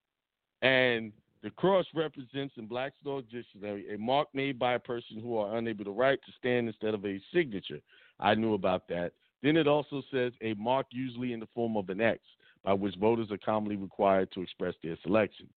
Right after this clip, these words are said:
There are four principal forms of the cross. The Saint Andrew's cross, which is made in the form of an X. So when you make an X, that's a cross, the Saint Andrew's cross. The Latin cross,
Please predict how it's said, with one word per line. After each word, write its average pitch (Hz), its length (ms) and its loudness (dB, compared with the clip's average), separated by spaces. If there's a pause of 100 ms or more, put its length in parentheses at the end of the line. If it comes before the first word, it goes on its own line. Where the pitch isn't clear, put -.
(320)
There 98 100 0
are 98 160 2
four 127 160 4
principal 117 520 -6
forms 110 300 -6
of 92 80 -14
the 90 80 -14
cross. 73 340 -2 (1300)
The 98 80 0 (100)
Saint 135 220 6
Andrew's 127 480 4
cross, 101 300 2 (160)
which 101 180 -4
is 101 120 -6
made 117 280 0
in 110 80 -8
the 104 80 -8
form 113 280 -4
of 113 120 -6
an 113 100 -4
X. 87 200 -6 (1500)
So 139 180 4
when 123 200 -4
you 147 80 -4
make 143 220 -6
an 120 100 -6
X, 156 320 -6
that's 110 220 -4
a 104 40 -12
cross, 120 400 -2 (840)
the 92 140 -12
Saint 110 200 -2
Andrew's 131 400 -6
cross. 76 220 -16 (840)
The 101 60 2
Latin 127 400 4
cross, 110 400 4